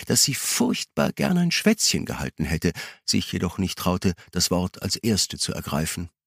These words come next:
Das tat irgendwann einer der beiden Bauern.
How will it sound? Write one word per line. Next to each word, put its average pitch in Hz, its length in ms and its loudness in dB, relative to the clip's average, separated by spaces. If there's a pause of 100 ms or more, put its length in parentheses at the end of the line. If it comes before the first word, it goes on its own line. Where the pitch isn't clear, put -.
(960)
Das - 260 0
tat 92 360 0
irgendwann 143 540 -2 (400)
einer 113 180 0
der 117 100 0
beiden 117 240 -2
Bauern. - 420 -2